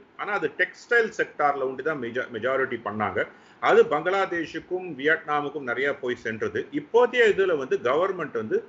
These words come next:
ஒரு மிகப்பெரிய ஒரு, you know, வேலைகளை செய்ய வேண்டும். இந்த investments சைனால இருந்து வெளியே மூவ், அ, வெளியே, வெளியேறக்கூடிய வியாபாரங்களை இந்தியாவிற்கு எப்படி எடுத்துக்கொண்டு வர வேண்டும்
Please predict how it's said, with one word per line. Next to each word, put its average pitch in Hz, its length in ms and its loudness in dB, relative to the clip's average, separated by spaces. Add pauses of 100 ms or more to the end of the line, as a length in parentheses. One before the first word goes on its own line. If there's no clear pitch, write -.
(260)
ஒரு 117 140 -2
மிகப்பெரிய 214 800 4
ஒரு, 180 240 2 (720)
you 110 40 -8
know, 113 300 -4 (100)
வேலைகளை 139 440 2
செய்ய 123 300 -2
வேண்டும். 95 280 -2 (140)
இந்த 127 540 0
investments 165 800 -2 (420)
சைனால 185 380 2
இருந்து 185 220 0
வெளியே 156 280 0
மூவ், 143 540 -2
அ, 120 40 0
வெளியே, 151 320 2
வெளியேறக்கூடிய 156 1040 2
வியாபாரங்களை 143 800 0 (280)
இந்தியாவிற்கு 175 680 0
எப்படி 180 360 -6
எடுத்துக்கொண்டு 147 600 0
வர 113 180 4
வேண்டும் 107 420 0